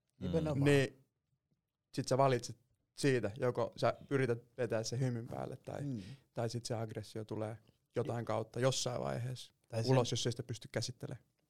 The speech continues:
Speaker 2: Joo,
Speaker 1: Jep.
Speaker 2: joo. Tai se niinku ihan perikuva sillä ns miehestä vanhan koulun mukaan. Et niinku oma, oma iskä on tullut sillä joskus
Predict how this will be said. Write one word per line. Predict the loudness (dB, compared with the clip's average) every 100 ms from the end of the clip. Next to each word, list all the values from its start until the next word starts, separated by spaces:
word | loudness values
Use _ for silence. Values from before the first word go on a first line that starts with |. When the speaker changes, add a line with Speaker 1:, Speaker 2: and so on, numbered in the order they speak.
| -10
Speaker 2:
Joo, | -6
Speaker 1:
Jep. | -6
Speaker 2:
joo. | -8 -18 -20 _ _ _ _ _ _ _
Tai | -6 -4
se | -2
niinku | -2 -2
ihan | -2
perikuva | -2 -2 -2 -6 -8
sillä | -8 -10 -10
ns | -12 -12
miehestä | -10 -10 -12 -16 -20 _ _ _ _ -2
vanhan | -2 -2 -8
koulun | -8 -8 -8 -10
mukaan. | -14 -14 -16 -18 -20 _ _ _ _ _ -8
Et | -8 -8 -20 _ _ _ _ _ _ _ _ _ _
niinku | -12 -6 -8 -8 _ _ _ _ _ _ _ _ _ _ _ _ _ _ _ _ _ _ _
oma, | -4 -4
oma | -2 -2 -2
iskä | -2 -4 -6
on |
tullut | -6 -8 -8
sillä | -8 -6
joskus | -8 -10 -18